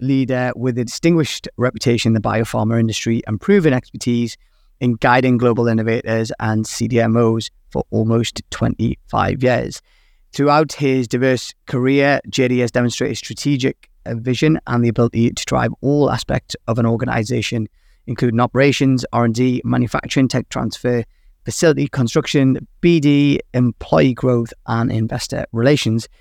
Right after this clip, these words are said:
He is an expert in diverse modalities, including small molecule, biologic,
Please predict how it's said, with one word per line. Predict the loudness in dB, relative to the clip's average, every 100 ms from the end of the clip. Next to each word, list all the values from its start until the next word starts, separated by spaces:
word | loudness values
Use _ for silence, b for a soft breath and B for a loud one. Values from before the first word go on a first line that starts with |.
| _ _ _ _ 0
He | 2
is | 4 2 2
an | 0 -2
expert | -2 -4 0 0 -2 -2
in | 0 0 0 -2
diverse | -4 0 0 -2 -6 -4
modalities, | -4 0 2 2 2 0
including | 0 0 -2
small | -2 0 2
molecule, | 2 2 2 0 -2
biologic, | -2 0 0 -2 -6